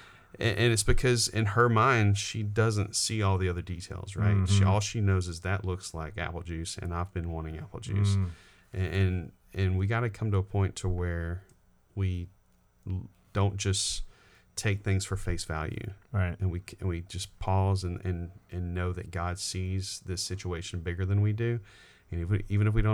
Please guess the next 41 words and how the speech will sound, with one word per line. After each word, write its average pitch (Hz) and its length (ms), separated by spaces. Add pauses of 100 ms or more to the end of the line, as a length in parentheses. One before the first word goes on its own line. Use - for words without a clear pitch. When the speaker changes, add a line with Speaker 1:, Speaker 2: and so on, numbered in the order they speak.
Speaker 1:
understand 90 420
it, - 140
even 90 200
if 101 140
we, 98 100 (420)
it 104 120
makes 95 240
absolutely 98 500
no 95 160
sense, - 440
that - 160
we 92 100
trust - 340
that 85 100
his 90 260
way 87 300 (380)
is 90 140
the 92 80
best 82 280
way 82 100
and 80 80
that 82 80
he's 90 140
sovereign 82 400
in 80 80
those 80 160
situations. 98 800 (400)
Speaker 2:
Yeah, 123 220
I 120 60
think, 180 240
too, 135 220
we 117 120
get 113 200
caught 98 200
up 98 180
in, 98 140
like, 95 220
this 98 240 (100)
rock 101 300
star 95 320
syndrome 101 640